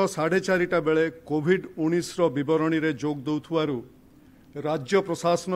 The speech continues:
ତରଫରୁ ଗଣମାଧ୍ୟମ ଏବଂ ରାଜ୍ୟବାସୀଙ୍କୁ ମୁଁ ଗଭୀର କୃତଜ୍ଞତା ଜଣାଉଛି। ଆଜିର ଏହି କଷ୍ଟକର ଏବଂ ଅନିଶ୍ଚିତ ପରିସ୍ଥିତିରେ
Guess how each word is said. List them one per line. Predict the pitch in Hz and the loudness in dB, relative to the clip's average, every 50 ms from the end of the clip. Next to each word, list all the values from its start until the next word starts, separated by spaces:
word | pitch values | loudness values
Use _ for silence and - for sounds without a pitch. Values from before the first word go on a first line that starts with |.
| 170 - | -2 0
ତରଫରୁ | 160 156 160 143 - 156 165 170 175 143 123 | 0 0 0 -2 -2 -4 -6 -6 -6 -6 -6
ଗଣମାଧ୍ୟମ | - 151 160 160 160 160 160 143 131 165 165 170 175 175 - - - - _ - - - - - - | -4 -2 -2 0 0 0 -2 -2 -2 -2 0 -2 -2 -6 -8 -18 -20 -20 _ -20 -20 -20 -18 -6 -4
ଏବଂ | 156 156 170 170 170 160 | 0 2 4 4 4 4
ରାଜ୍ୟବାସୀଙ୍କୁ | 147 151 151 139 127 170 175 165 165 165 165 - 180 175 - - 147 113 - - - - - - - - - - | 2 0 0 0 0 0 2 2 2 2 2 0 -2 -2 -2 -2 -6 -6 -8 -12 -20 -20 -20 -20 -20 -18 -10 -2
ମୁଁ | 147 156 156 | 0 2 2
ଗଭୀର | 143 143 156 147 160 170 170 170 | 2 0 0 0 2 2 2 2
କୃତଜ୍ଞତା | 165 - 156 135 - 160 143 127 - - 156 | 0 -2 -6 -6 -4 -4 -4 -4 -4 -2 -2
ଜଣାଉଛି। | 143 143 139 139 131 117 - - - - - - - - - _ - _ _ - - _ - - - - _ - - - - - - - _ - - - - - | -2 -2 -2 -4 -4 -6 -8 -12 -20 -20 -20 -20 -20 -20 -20 _ -20 _ _ -20 -20 _ -20 -20 -20 -20 _ -20 -20 -20 -20 -20 -20 -20 _ -20 -20 -20 -20 -10
ଆଜିର | - 143 170 143 160 214 220 214 | -6 -4 -2 2 4 6 8 8
ଏହି | 202 190 196 - | 8 6 4 2
କଷ୍ଟକର | 170 170 165 - - - 202 196 202 208 208 214 214 226 | 0 0 0 0 -2 -2 -2 0 -2 -2 -2 -2 -2 -2
ଏବଂ | 185 156 175 175 170 165 - - | -4 -2 -2 -2 -2 -4 -6 -8
ଅନିଶ୍ଚିତ | 170 160 160 175 190 190 190 - - - - 190 - 196 185 180 | -6 -4 -2 -2 -2 -2 -4 -8 -10 -10 -10 -4 -2 -2 -2 0
ପରିସ୍ଥିତିରେ | 175 165 156 165 160 - - 175 - - 180 175 | 0 -2 -2 -2 -4 -6 -6 -6 -4 -2 -2 -2